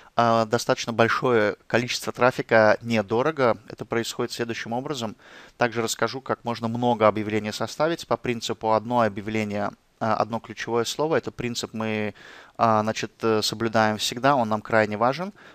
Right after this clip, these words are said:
Одно объявление, одно ключевое слово. Вот. И я расскажу о том, как можно много таких объявлений составить по такому же принципу,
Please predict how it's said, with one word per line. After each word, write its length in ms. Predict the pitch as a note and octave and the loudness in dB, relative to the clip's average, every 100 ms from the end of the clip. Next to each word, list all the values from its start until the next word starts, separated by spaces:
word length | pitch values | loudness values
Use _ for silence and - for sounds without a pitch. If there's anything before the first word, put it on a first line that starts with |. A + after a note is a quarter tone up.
| - | 0
Одно 280 | A#2 A#2+ B2+ | 2 2 0
объявление, 480 | A2+ A#2+ C#3 E3 A#2+ | 0 -2 -4 0 0
одно 220 | A2 B2+ | 0 -4
ключевое 460 | B2 - A2+ A2 | -8 -8 -2 -2
слово. 380 | G#2+ - G2+ F2 | -2 -2 -4 -4
Вот. 300 | G#2+ G#2 - | -4 -4 -2
И 220 | D3 C#3+ | -4 0
я 120 | C3+ B2+ | 0 0
расскажу 320 | - B2+ C3 | 0 -4 -6
о 40 | |
том, 140 | - C3+ | -6 -8
как 180 | - - | -12 -6
можно 300 | B2 A#2 A2+ | -6 -4 -4
много 380 | A#2 C3 A2 G#2+ | 2 4 4 0
таких 320 | G2+ A2 G#2+ | -4 -6 -6
объявлений 440 | G#2+ A2+ C3+ E3 | -4 -4 -4 -4
составить 520 | - D#3+ - D#3 D#3 - | -6 -6 -4 -4 -4 -6
по 100 | A#2 | -6
такому 360 | A#2 A#2+ A2+ | -6 -6 -6
же 100 | A2 | -6
принципу, 580 | - C#3+ F3+ G3 - | -6 -6 -4 -6 -6